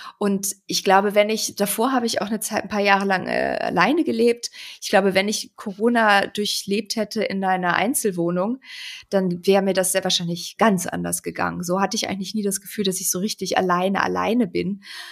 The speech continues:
sondern immer, also auch nicht in Zweck-W Gs, sondern immer in sehr freundschaftlichen W Gs gelebt habe, ist das vielleicht was anderes. Ähm, aber ich glaube, mein Alleinsein hat sich einfach sehr stabilisiert. Also ich war eigentlich immer schon super gerne alleine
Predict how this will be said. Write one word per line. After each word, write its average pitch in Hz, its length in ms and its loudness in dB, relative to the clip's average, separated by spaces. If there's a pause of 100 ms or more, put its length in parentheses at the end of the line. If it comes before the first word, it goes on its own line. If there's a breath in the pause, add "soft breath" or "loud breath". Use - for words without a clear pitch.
(120)
sondern 185 320 0
immer, 202 400 2
also 175 200 2
auch - 180 -4
nicht 208 140 -4
in 180 100 -4
Zweck-W 190 360 -2
Gs, 175 300 2
sondern 175 260 -4
immer 185 220 -4
in 180 80 -8
sehr 180 100 -4
freundschaftlichen 190 680 -6
W 175 80 -2
Gs 170 280 0
gelebt 165 380 -4
habe, 175 280 0
ist - 180 -6
das - 260 -6 (180)
vielleicht 185 320 -2
was 180 140 -2
anderes. 190 640 0 (560 loud breath)
Ähm, 196 520 0 (100)
aber 185 180 0
ich - 140 -2
glaube, 214 180 2
mein 214 160 4
Alleinsein 185 480 2
hat 214 140 -4
sich - 160 -6
einfach 202 180 -2
sehr 208 180 -2
stabilisiert. 180 800 -2
Also 165 160 -6
ich - 140 -10
war 202 100 0
eigentlich - 320 -10
immer 277 160 -2
schon 165 380 -6
super - 320 -4
gerne 170 320 -2
alleine 160 540 0